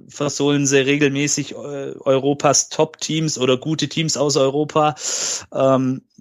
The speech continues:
deswegen, aber die Art und Weise in dieser kurzen Zeit, dieses, besonders das zwei und das drei null, wie man da verteidigt,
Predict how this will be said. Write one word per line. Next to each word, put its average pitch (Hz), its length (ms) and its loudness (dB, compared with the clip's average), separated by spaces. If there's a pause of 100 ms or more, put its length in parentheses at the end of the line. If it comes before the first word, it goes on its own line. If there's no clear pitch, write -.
deswegen, 135 540 2
aber 123 400 2
die 120 220 -6
Art 156 180 4
und 135 200 -4
Weise 139 400 4
in 107 560 -10
dieser 131 220 -4
kurzen 170 460 -2
Zeit, 143 600 0
dieses, 120 520 -6
besonders 156 460 -2
das - 200 -4
zwei 147 400 4
und 123 120 -4
das 127 180 -4
drei 143 300 0
null, 110 320 -4
wie 120 100 -6
man 127 160 -4
da 127 140 2
verteidigt, 135 720 0